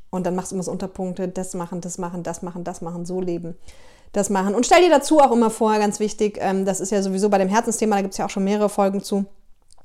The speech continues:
dass du dir halt klar machst, in, in so einer Übung ist immer hilfreich, sich klar zu machen, wenn du auch alles könntest und alle Möglichkeiten hättest. Ja, so wärst du dann zur Schule gegangen.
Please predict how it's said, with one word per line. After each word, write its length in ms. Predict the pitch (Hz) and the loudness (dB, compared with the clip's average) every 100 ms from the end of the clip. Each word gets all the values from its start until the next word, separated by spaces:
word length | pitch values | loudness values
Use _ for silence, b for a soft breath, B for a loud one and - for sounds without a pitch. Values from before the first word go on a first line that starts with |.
| - - - | -20 -18 -8
dass 220 | 208 220 220 | 0 2 2
du 80 | |
dir 180 | 202 190 | 0 0
halt 240 | 185 180 - b b b b b | 2 0 -4 b b b b b
klar 180 | 220 202 | 4 4
machst, 400 | 196 196 - - | 4 0 -4 -2
in, 180 | 196 190 | 0 2
in 160 | 196 | 2
so 80 | 202 | 4
einer 120 | 220 | 4
Übung 240 | 214 202 202 | 4 2 0
ist 80 | |
immer 120 | 196 190 | 0 0
hilfreich, 240 | 196 196 | 0 -4
sich 100 | 185 | -2
klar 140 | 190 | -2
zu 100 | 185 | -2
machen, 200 | 185 180 | -2 0
wenn 100 | 185 | 0
du 80 | 190 | 2
auch 80 | 185 | 0
alles 260 | - 180 - | -2 -4 -2
könntest 440 | 185 170 156 - | -2 -4 -6 -8
und 140 | 170 | -8
alle 140 | 175 175 | -4 -4
Möglichkeiten 500 | 175 - - 165 170 | -4 -6 -8 -8 -8
hättest. 600 | 165 - - - - - - _ - | -8 -10 -12 -12 -14 -18 -20 _ -8
Ja, 200 | 185 202 | -4 -2
so 180 | 214 220 | -2 0
wärst 220 | 277 - | 0 2
du 20 | |
dann 140 | 302 285 | -2 -2
zur 100 | 220 | -4
Schule 240 | 226 226 | -2 -2
gegangen. 320 | 175 - - | -2 -10 -14